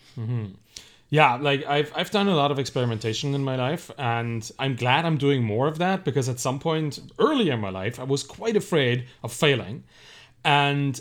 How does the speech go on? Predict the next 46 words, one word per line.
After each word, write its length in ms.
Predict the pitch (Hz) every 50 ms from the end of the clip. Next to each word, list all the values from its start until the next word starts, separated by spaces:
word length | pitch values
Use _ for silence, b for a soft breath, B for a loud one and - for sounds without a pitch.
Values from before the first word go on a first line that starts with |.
| -
I 100 | - 180
understood 440 | 233 247 240 - - 202 190 196 196 - - _ _ _ _ _ -
just 340 | - - 190 - - - - _ -
a 60 | 127
couple 300 | - - 190 - 156 131
of 40 | 113
years 260 | 120 139 147 131 127
ago 220 | 110 113 113 123
that 200 | 117 120 117 120
trial 380 | - - 139 131 139 165 170 165
and 120 | 143 131
error 340 | 120 120 131 151 160 160 - -
is 260 | 160 139 135 123 117
needed 400 | 123 123 127 127 131 127 135 127
to 80 | - 127
grow 280 | 110 113 104 98 85 - _ -
as 160 | 143 120 120
a 40 | 110
person. 440 | - 123 117 - - - - - - b b b b b b b b b
And 300 | - 139 135 135 127 123 127 - _ _ - 143 131 - - -
errors 460 | 156 170 208 220 214 208 190 196 - -
are 160 | 151 175 185
a 60 | 175
part 320 | - - - 160 170 175
of 100 | 180 -
trial 320 | - - - 143 147 147 147
and 100 | 143 135
error, 340 | 127 147 143 107 - - - - -
right? 120 | 147 170
It's 180 | 175 175 - -
not 100 | 214 185
just 260 | - 202 185 - -
trial 380 | - - 143 127 147 160 160
and 120 | 151 151 147
success. 600 | - - 123 - - 151 120 - - - - - b b b b b b b b b b b b b b -
And 380 | 147 139 135 135 131 131 127
to 180 | 127 - - 185
understand 400 | 175 165 156 - - 214 233 214
that 160 | 196 175 -
errors 240 | 156 175 175 156 -
are 40 | 135
f-, 160 | - - - -
a 80 | 147 131
part 320 | - - - - 226 226
of 120 | 180 127
this, 240 | 117 113 131 - -